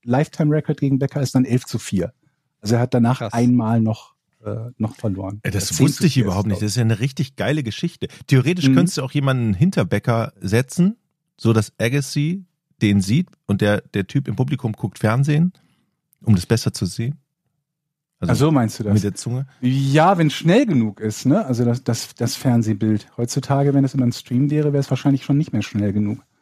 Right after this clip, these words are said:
Speaker 3: Aber merkt ihr mein
Speaker 1: Und
Speaker 3: Problem? Gru-, Entschuldigung, Georg. Merkt ihr mein Problem?
Speaker 1: Ja?
Speaker 3: Ich, ich bin bei der Zunge. Ich weiß,
Speaker 1: Ja.
Speaker 3: irgendwas ist mit der Zunge.
Speaker 1: Und dann sagst du Schuhe ab.
Speaker 3: Aber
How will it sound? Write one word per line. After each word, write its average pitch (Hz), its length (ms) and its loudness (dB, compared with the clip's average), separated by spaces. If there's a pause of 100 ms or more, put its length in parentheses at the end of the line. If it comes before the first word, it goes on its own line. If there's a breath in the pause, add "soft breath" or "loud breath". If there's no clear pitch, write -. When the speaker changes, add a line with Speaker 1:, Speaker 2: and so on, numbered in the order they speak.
Speaker 3:
Aber 107 160 2
merkt 139 240 0
ihr 165 80 0
mein 139 160 4
Speaker 1:
Und 120 120 4
Speaker 3:
Problem? 127 480 0 (600)
Gru-, - 120 -8
Entschuldigung, 78 640 0
Georg. 71 320 -4
Merkt 113 160 -2
ihr 127 60 0
mein 110 120 2
Problem? 101 380 0
Speaker 1:
Ja? 139 100 2 (220 loud breath)
Speaker 3:
Ich, - 240 -10 (240)
ich - 260 -6 (200)
bin 214 260 2
bei 220 80 2
der 180 160 0
Zunge. 101 340 -2 (1000)
Ich - 200 -12
weiß, 127 560 0
Speaker 1:
Ja. 131 60 2
Speaker 3:
irgendwas 170 340 -2
ist 143 200 -6
mit 135 140 -2
der 131 100 -4
Zunge. 98 400 -4
Speaker 1:
Und 143 80 0
dann 165 120 4
sagst 185 280 2
du 202 40 -4
Schuhe 131 280 -2
ab. 101 160 -10
Speaker 3:
Aber 151 220 2